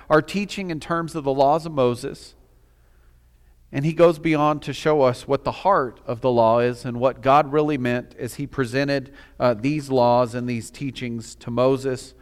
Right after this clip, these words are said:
who then gave them to the people of Israel, who have now received them in Jesus' time and have lived by them for, for all of this time.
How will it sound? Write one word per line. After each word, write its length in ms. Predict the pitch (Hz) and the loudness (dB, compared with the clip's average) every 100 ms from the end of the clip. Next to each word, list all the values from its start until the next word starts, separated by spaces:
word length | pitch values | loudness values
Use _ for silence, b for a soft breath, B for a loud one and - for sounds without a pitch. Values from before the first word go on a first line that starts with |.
| b _ | b _
who 120 | 143 | -2
then 320 | 123 123 120 - _ _ - | 0 -2 -4 -10 _ _ -2
gave 240 | 123 120 | -2 -2
them 180 | 123 117 | -4 -8
to 120 | - | -10
the 80 | 123 | -12
people 340 | - 127 135 | -6 -6 -4
of 120 | 120 113 | -4 -2
Israel, 480 | 104 117 104 101 b b b - | -4 -4 -4 -4 b b b -4
who 140 | 139 | 0
have 180 | 123 110 | 0 -2
now 180 | 120 113 | -2 -2
received 420 | 113 - 117 104 | -4 -4 -6 -4
them 200 | 110 110 | -4 -4
in 100 | 101 | -6
Jesus' 640 | 117 117 120 110 117 101 | -6 -8 -8 -10 -12 -12
time 360 | - 104 107 104 | -6 -4 -4 -4
and 60 | 104 | -6
have 120 | 95 | -4
lived 300 | 107 95 104 | -6 -6 -4
by 180 | 104 101 | -4 -4
them 180 | 101 | -8
for, 340 | 95 101 90 98 | -10 -10 -10 -12
for 300 | - - 107 | -20 -10 -4
all 160 | 98 98 | -2 -2
of 120 | 87 | -4
this 180 | 95 - | -10 -12
time. 320 | - 85 78 | -12 -12 -14